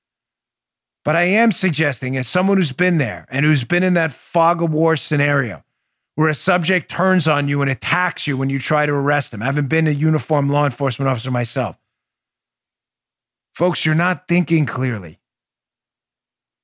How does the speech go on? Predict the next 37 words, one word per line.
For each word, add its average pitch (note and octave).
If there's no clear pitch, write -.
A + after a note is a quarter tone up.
There's D#3
a F3+
book G3+
out D#3+
there. F#2+
It's G#2
not, D#3+
I C3+
don't C#3
have B2+
any C3+
financial C3
interest B2
in A#2
this A2+
book -
whatsoever. A2
It's F#2
not A2+
mine, G#2
but B2+
it's B2+
by, D3+
uh, C#3
Dave D3+
Grossman. D3
It's F#2
called C#3
On D3
Killing. C3
He C3
was C#3+
a D3
military D3+
officer, F2+
and B2+
he, C3